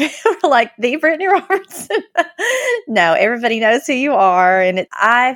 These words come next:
feel like I know, you know, the person that you are on social, you never know what you're gonna get with people on social because there's so much filtering and so much. Brittany is who she says she is on social. Brittany is the real thing, the real thing.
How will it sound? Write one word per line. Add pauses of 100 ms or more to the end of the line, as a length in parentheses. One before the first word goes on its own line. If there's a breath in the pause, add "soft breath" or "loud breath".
feel
like
I
know,
you
know,
the
person
that
you
are
on
social,
you
never
know
what
you're
gonna
get
with
people
on
social
because
there's
so
much
filtering
and
so
much.
Brittany
is
who
she
says
she
is
on
social.
Brittany
is
the
real
thing, (340)
the
real
thing.